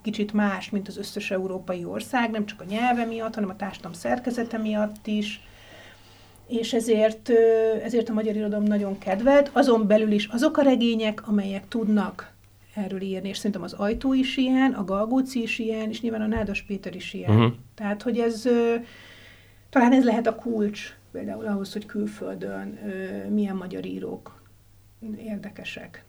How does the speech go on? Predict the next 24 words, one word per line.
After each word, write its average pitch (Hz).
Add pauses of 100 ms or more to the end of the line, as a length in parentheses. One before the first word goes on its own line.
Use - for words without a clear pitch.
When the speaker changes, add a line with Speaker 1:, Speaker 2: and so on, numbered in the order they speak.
(120)
Speaker 1:
És 208
szerintem 233
a 214
Galgócit 247
nem 339
véletlenül, 190
én, 214
én 233
értem, 285
hogy 196
miért 190
választotta 180
ez 190
az 190
amerikai 175
lány, 254
azért, 208
mert 208
ő 220
meglátta 180
benne 180
ezt, -
hogy 185
ne-, 208